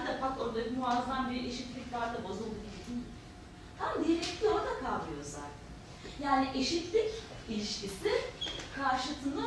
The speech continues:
kendi içerisinde barındırıyor. Bununla ilgili,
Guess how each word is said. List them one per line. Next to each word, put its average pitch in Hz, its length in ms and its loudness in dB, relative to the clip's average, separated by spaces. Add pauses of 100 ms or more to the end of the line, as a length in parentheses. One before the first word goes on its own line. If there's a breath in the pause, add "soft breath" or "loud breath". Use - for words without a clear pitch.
(140)
kendi 254 380 0
içerisinde 240 760 0 (360)
barındırıyor. 165 640 -4 (500 loud breath)
Bununla 523 500 4 (100)
ilgili, - 540 2